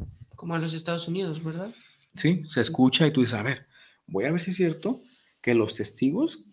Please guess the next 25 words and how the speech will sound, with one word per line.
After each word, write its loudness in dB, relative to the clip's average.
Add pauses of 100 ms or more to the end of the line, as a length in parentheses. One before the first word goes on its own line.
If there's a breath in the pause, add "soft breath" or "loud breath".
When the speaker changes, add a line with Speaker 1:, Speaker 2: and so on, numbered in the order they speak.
(120)
Speaker 2:
que -2
supuestamente 0
vieron 2
que -2
el, 0
el -4
empleado 0
robó, -2
voy 0
a 0
ver -2
si -2
ellos 0
están -6
diciendo -8
la -12
verdad". -6 (1040)
Entonces 4 (100)
se 8
irrumpe 4 (520)
esa 0
corrupción -2
que -6
existía -2
antes -6